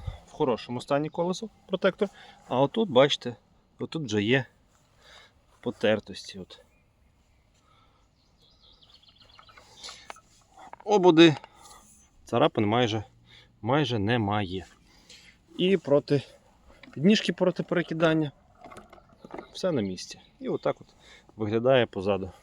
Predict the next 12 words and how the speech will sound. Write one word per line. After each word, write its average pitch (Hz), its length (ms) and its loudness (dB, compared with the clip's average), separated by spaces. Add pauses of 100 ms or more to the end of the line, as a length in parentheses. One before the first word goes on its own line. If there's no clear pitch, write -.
(1160)
Хороший 190 480 0
візок, 175 440 0
лише 135 300 4
от, 143 260 2 (960)
е, 123 520 0
що 139 220 0
я 113 140 2
зауважу, 175 580 0 (1120)
мінус 180 380 2
який. 160 360 -2 (1040)
Ось 151 220 6
тут - 340 -4